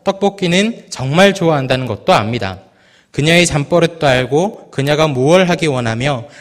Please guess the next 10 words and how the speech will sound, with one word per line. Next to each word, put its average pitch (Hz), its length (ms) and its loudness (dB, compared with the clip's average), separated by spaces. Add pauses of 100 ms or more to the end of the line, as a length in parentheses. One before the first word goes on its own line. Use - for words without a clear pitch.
(140)
하나님이 180 600 0
어떤 151 380 0
사명을 170 400 -2
주셨는지도 147 680 -6
잘 113 240 -8
압니다. 117 480 -6 (480)
장제영 123 460 -8
씨는 139 280 -10
제 135 520 -6 (140)
아내입니다. 95 640 -6